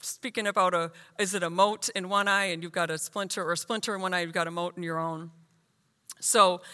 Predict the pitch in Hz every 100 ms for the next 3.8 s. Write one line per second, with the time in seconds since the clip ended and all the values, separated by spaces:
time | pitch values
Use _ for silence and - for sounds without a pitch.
0 | - - 226 240 247 240 208 214 208 180
1 | 175 180 190 185 170 170 165 175 160 165
2 | 175 170 180 180 - 226 240 226 208 185
3 | 160 160 165 165 - - 190 170